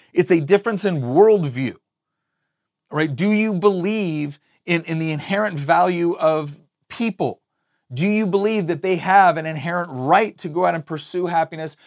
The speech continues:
provided they're not infringing on the rights of others? Right? I-, if you believe in those things, then we should be passionate about creating an environment where they are free to pursue those things. And then we should talk about not only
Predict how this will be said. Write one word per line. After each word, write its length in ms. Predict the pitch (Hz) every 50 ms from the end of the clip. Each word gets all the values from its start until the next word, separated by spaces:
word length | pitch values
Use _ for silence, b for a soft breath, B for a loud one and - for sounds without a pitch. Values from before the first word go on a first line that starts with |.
| b b b
provided 420 | - 165 139 147 156 175 190 185
they're 80 | 180 175
not 200 | 170 170 170 175
infringing 480 | 175 160 - - 160 160 151 165 156
on 100 | 165 165
the 80 | 165 156
rights 300 | 143 147 147 151 143 -
of 80 | 165 170
others? 540 | 190 208 190 151 - _ _ - - _ _ _ _ _ _ _ _ _ _ _ _ _ _ _ _ _ _ _ _ _ _ _ _
Right? 200 | - 147 160 170
I-, 40 | 180
if 260 | 185 190 190 185 139
you 80 | 165 175
believe 400 | 139 175 175 190 226 254 269 254
in 120 | 262 233
those 260 | 196 175 156 147 -
things, 240 | - 175 165 170 160
then 120 | 147 170 165
we 140 | 190 214
should 180 | 190 - 202 160
be 120 | 151 160
passionate 840 | 143 _ - - - 214 240 247 233 - - 185 147 135 135 139 - b b b b b b b
about 320 | 180 170 147 175 180 170
creating 480 | - - - - 185 185 202 220 220 208
an 140 | 208 196 185
environment 540 | 175 151 139 180 180 190 196 185 175 175 165
where 100 | 165 156
they 140 | 175 175
are 260 | 175 - 190 202 226 208
free 240 | 180 - 196 185
to 60 | 180 175
pursue 380 | - - 165 143 - 180 170
those 220 | 160 165 156 143 -
things. 220 | - 156 147 135
And 100 | 160 160
then 60 | 170
we 80 | 180 190
should 180 | 180 - 170
talk 280 | 147 - 190 196 208 202
about 240 | 202 170 175 165 165
not 160 | 175 185 196
only 260 | 202 196 190 180 180